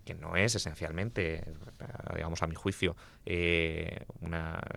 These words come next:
p-, parte de la asistencia sanitaria. Estoy hablando de toda la burocracia, lo que conocemos, de tener que precisamente, pues eso, escribir y, y demás, pa-, y que va a p-, permitir centrar el, el tiempo, los esfuerzos, la, la dedicación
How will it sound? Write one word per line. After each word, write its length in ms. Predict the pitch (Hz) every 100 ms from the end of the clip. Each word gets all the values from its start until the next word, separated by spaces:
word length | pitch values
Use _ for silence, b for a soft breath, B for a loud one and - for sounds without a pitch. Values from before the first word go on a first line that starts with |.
| -
p-, 100 | -
parte 300 | - 98 98
de 60 | 85
la 80 | 82
asistencia 420 | 85 - 82 90
sanitaria. 540 | - 87 85 123 147
Estoy 240 | 156 - -
hablando 220 | 78 82
de 20 |
toda 120 | -
la 60 | 82
burocracia, 540 | 78 - 95 98 107
lo 60 | 92
que 60 | 80
conocemos, 460 | 80 - 98 101
de 80 | 90
tener 220 | - 82
que 260 | 85 85 82
precisamente, 380 | 85 87 82 85
pues 100 | 80
eso, 100 | 80
escribir 580 | - 82 87 95 95 92
y, 340 | 90 90 -
y 60 | 95
demás, 320 | 101 123 139 b b b b b -
pa-, 120 | 101 -
y 60 |
que 140 | - -
va 100 | 90
a 40 |
p-, 100 | 101
permitir 500 | - 113 110 104 151
centrar 640 | - 80 78 - 107 113 -
el, 280 | - - -
el 140 | - -
tiempo, 360 | 104 123 139
los 140 | 135 90
esfuerzos, 720 | - - 101 131 - 135 139
la, 360 | 101 82 82 -
la 140 | 85 82
dedicación 680 | 82 80 85 - 95 117